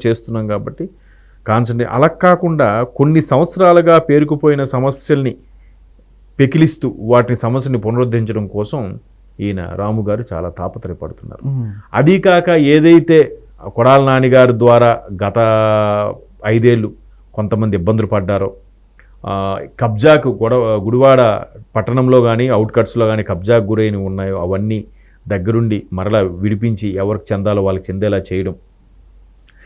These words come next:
Speaker 1: రిజిస్ట్రేషన్లకు పాల్పడడం, ఇలాగా
Speaker 2: మ్మ్.
Speaker 1: చాలా, ఆ, శరవేగంగా చేస్తున్నారు. రీసెంట్గా ఆ పట్టణాభివృద్ధి శా-, ఆయన ఎవరు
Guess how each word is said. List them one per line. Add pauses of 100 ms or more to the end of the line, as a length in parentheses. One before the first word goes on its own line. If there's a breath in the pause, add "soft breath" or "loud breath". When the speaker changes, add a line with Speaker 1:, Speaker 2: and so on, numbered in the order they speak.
(200 soft breath)
Speaker 1:
రిజిస్ట్రేషన్లకు
పాల్పడడం, (280 soft breath)
ఇలాగా
Speaker 2:
మ్మ్.
Speaker 1:
చాలా, (180)
ఆ, (220)
శరవేగంగా
చేస్తున్నారు.
రీసెంట్గా (420 soft breath)
ఆ
పట్టణాభివృద్ధి
శా-,
ఆయన
ఎవరు